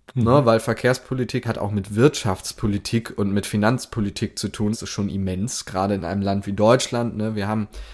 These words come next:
Speaker 2: einen der beiden größten Autohersteller der Welt und das ist zeitgleich einer der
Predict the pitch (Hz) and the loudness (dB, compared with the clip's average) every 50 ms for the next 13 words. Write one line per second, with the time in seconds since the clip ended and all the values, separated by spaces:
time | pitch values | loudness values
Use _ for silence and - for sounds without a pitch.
0 | - - - - - - 101 104 104 101 98 95 107 104 110 113 113 107 107 110 | -20 -20 -20 -12 -6 -2 0 0 0 0 0 2 2 2 4 4 2 2 2 2
1 | 113 110 - - 120 - 78 131 127 135 131 127 131 123 120 - - 135 127 127 | 0 0 0 -2 -4 -2 0 0 2 2 2 2 2 2 0 0 2 2 4 4
2 | 123 123 123 117 123 120 117 113 120 139 160 165 165 - - - - 113 110 110 | 4 4 4 2 2 2 4 6 6 6 6 4 2 -2 -8 -4 -2 0 0 0
3 | 110 - - - - - 110 107 - 113 - - - - - - 117 113 - 117 | 0 -2 -6 -12 -6 -2 -2 -2 -2 -2 -6 -6 -10 -8 -4 -2 -2 0 0 -2
4 | 113 - - 113 117 117 117 104 113 110 107 107 110 | -2 -2 -2 0 0 0 0 0 0 0 0 0 -2